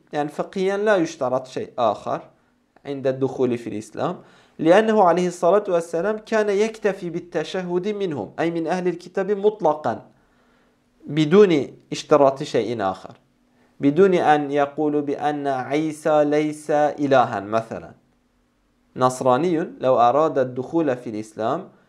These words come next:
فأتى بالشهادتين، لا يشترط في إسلامه أن يقر، أن يأتي بكلمة،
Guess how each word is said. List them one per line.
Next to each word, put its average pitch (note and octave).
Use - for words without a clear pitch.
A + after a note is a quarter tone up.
فأتى D#3
بالشهادتين، A#2
لا E3+
يشترط C#3+
في D3+
إسلامه D3
أن F#3+
يقر، D3
أن C3
يأتي C#3
بكلمة، C#3